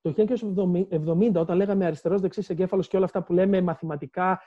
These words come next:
και συναισθήματα δεν ισχύουν, δεν ισχύει ότι το ένα κομμάτι έχει μαθηματικά μόνο ή το ένα κομμάτι έχει γλώσσα και το άλλο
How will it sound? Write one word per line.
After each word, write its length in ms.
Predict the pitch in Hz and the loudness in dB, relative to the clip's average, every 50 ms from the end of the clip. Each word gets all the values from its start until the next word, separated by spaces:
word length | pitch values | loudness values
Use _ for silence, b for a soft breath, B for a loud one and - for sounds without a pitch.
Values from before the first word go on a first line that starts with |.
| B B | B B
και 120 | _ - 151 | _ -4 -4
συναισθήματα 520 | - - 160 143 - - 190 190 175 165 | -2 -4 -4 -2 0 0 0 0 0 0
δεν 200 | 160 190 208 214 | 2 4 4 4
ισχύουν, 520 | 185 156 - - - - 156 151 175 190 - | 4 2 -2 -6 -4 -2 -2 0 -2 -2 -4
δεν 260 | 165 151 202 240 247 | 0 2 4 4 6
ισχύει 380 | 226 190 - - - - 175 165 | 4 2 2 -2 -2 0 2 2
ότι 180 | 156 143 147 | 2 0 -2
το 100 | - 165 | -2 0
ένα 140 | 156 170 165 | 0 0 0
κομμάτι 440 | 165 - 160 147 156 156 151 - 147 | -2 -4 -4 -2 -2 -2 -4 -6 -10
έχει 120 | 139 - | -14 -14
μαθηματικά 440 | 151 143 143 135 131 - 147 151 151 | -16 -16 -18 -18 -18 -12 -10 -8 -6
μόνο 360 | 151 151 156 156 156 143 131 B B B | -4 -2 0 0 0 0 -2 B B B
ή 100 | 175 151 | 0 0
το 80 | 156 | 2
ένα 120 | 156 170 165 | 0 0 0
κομμάτι 260 | - 170 165 160 165 | -2 -2 -4 -4 -4
έχει 100 | 147 - _ | -6 -8 _
γλώσσα 280 | 175 165 160 151 - 156 | -4 -2 -2 -4 -6 -8
και 100 | 143 135 | -10 -8
το 80 | - | -6
άλλο 260 | 143 151 156 147 143 | -4 -2 -2 -2 -4